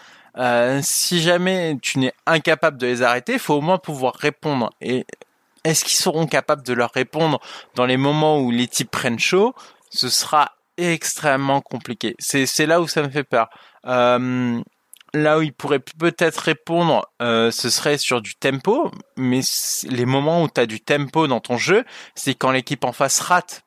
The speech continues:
pas quand elle est en réussite. Tu peux pas relancer rapidement sur des réussites adverses. Et c'est là où ça me fait peur. C'est-à-dire que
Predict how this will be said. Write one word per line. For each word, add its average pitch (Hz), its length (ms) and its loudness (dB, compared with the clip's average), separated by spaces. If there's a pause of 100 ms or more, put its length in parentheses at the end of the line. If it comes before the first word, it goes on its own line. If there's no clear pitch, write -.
(120)
pas 175 180 4
quand 160 200 -4
elle 135 140 -2
est 131 40 2
en 131 140 4
réussite. 131 600 -6 (680)
Tu 139 140 -6
peux 151 120 0
pas 208 180 4
relancer 143 520 0
rapidement 147 520 -2
sur 131 240 -2
des 120 160 0
réussites 123 520 -2
adverses. 117 600 -2 (100)
Et 120 640 2
c'est - 220 -6
là 143 100 2
où 165 80 -6
ça 147 160 -4
me 127 60 -20
fait 156 100 -2
peur. 147 260 0
C'est-à-dire 113 360 -4
que 123 200 -2